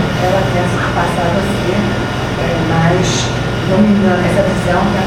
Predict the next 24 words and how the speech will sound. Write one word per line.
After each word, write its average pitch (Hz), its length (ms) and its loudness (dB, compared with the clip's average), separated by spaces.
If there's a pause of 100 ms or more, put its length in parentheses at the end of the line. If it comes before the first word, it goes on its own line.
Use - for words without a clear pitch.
(120)
passado 190 200 0
a 185 120 2
ser 180 80 0
mais 175 240 0
dominante, 196 360 0
que 180 120 -2
eu 175 160 -2
vou 180 220 0 (100)
falar, 165 300 0
é, - 1120 -2
assim. - 200 0 (520)
Finalmente, 294 600 2 (520)
é, 285 400 2 (560)
um 262 80 4
outro 262 320 2
ponto 233 560 0
que - 80 -2
eu 180 160 0
gostaria 165 320 0
de 160 160 0
levantar - 720 -2
ainda 214 240 2
sobre 180 320 0 (160)
isso 165 240 0